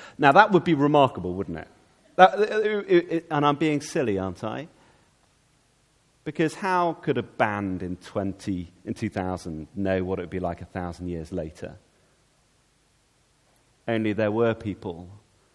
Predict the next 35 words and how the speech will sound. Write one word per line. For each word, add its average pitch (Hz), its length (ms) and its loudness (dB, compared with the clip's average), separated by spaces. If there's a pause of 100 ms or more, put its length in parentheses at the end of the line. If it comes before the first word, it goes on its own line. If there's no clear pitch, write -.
(300)
in 107 100 -6
the 101 100 0
Old 95 200 -2
Testament 92 640 -12 (800)
who 107 80 -4
were 104 80 -2
pointing 101 440 -6
forward 87 520 -8 (540)
to 98 100 -14
Jesus 90 420 -8
a 92 60 -10
thousand 95 420 -6
years 85 240 -8
later. 82 400 -14 (720)
His 98 160 -10
quote 101 380 0
was - 220 -16
seven 98 240 -4
hundred 90 360 -8
years 90 300 -6
before 85 320 -14
he 85 80 -10
was 78 100 -14
born. 80 360 -14 (500)
Again 104 640 -2
and 107 100 -8
again 92 600 -6
and 90 160 -8
again, 90 300 -6
he 87 120 -12
was 87 160 -14
fulfilling 90 760 -8 (460)
promises 95 640 -4 (280)
about 92 380 -6
him. 82 240 -16